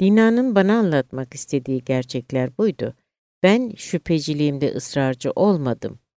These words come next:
Israrcı olmadığım için de Vasim gözümün önünde beni sürekli aldatıp durdu. Kayınvalidem elimden tuttu. "Sakın üzülme." dedi.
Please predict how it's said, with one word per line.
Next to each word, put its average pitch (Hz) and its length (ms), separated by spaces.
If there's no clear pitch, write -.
Israrcı 160 520
olmadığım 170 640
için 127 380
de 165 200
Vasim 180 580
gözümün 156 500
önünde 131 500
beni 147 240
sürekli 180 600
aldatıp 147 640
durdu. 120 380
Kayınvalidem 208 840
elimden 147 520
tuttu. - 480
"Sakın 185 480
üzülme." 120 460
dedi. - 280